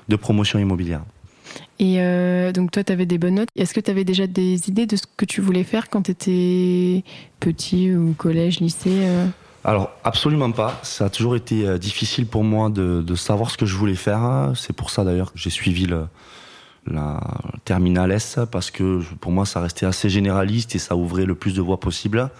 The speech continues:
Speaker 1: Mais, euh, jusqu'à il y a quelques années encore, je ne savais absolument pas ce que je voulais faire et quel métier je, j'a-, j'avais pas de rêve du style être pompier, euh,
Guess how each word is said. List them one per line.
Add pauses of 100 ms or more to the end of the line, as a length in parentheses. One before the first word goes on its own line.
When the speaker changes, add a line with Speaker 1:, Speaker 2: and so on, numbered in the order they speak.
(600)
Speaker 1:
Mais,
euh,
jusqu'à
il
y
a
quelques
années
encore,
je
ne
savais
absolument
pas
ce
que
je
voulais
faire
et
quel
métier
je, (460)
j'a-,
j'avais
pas
de
rêve
du
style
être
pompier,
euh,